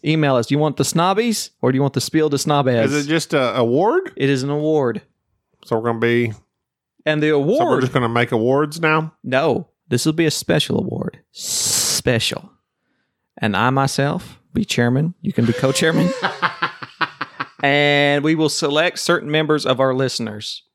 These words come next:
Speaker 2: Mensa select?
Speaker 1: Yes. Men's will select. <laughs> Us men's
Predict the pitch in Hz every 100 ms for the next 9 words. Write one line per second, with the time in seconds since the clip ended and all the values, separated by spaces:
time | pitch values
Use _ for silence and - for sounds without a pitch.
0 | - 110 120 120 160 143 151 156 170 -
1 | - - - 139 107 - - - _ 143
2 | 117 - 139 175 160 120 139 151 202 185
3 | - - 151 151 165 214 175 208 208 220
4 | 156